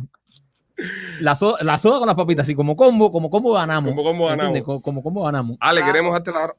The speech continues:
Speaker 2: queremos darte las gracias, compadre, por haber, eh, compartido con nosotros este ratico.
Speaker 3: No,
Speaker 2: Sabes
Speaker 3: gracias a
Speaker 2: de,
Speaker 3: ustedes.
Speaker 2: sabes de sobra que te, que te respetamos, que llevamos toda la carrera nuestra, eh, incluso antes que fueras, eh, un influencer, que te, nos conocimos por los pasillos, los canales de televisión,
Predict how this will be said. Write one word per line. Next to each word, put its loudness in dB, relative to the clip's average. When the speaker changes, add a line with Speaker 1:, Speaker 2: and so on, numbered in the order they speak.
Speaker 2:
queremos 0
darte 0
las 4
gracias, 2
compadre, 0
por -6
haber, -2
eh, -4
compartido -8
con -6
nosotros -2
este -6
ratico. 0
Speaker 3:
No, -10
Speaker 2:
Sabes 4
Speaker 3:
gracias -4
a -10
Speaker 2:
de, -6
Speaker 3:
ustedes. -20
Speaker 2:
sabes 0
de -4
sobra -2
que -6
te, -6
que -16
te -16
respetamos, -4
que -8
llevamos -4
toda 0
la -4
carrera -6
nuestra, -4
eh, -6
incluso -4
antes 0
que -6
fueras, 0
eh, -4
un -2
influencer, -2
que -8
te, -10
nos -12
conocimos -10
por -8
los -12
pasillos, -6
los -6
canales -6
de -4
televisión, -6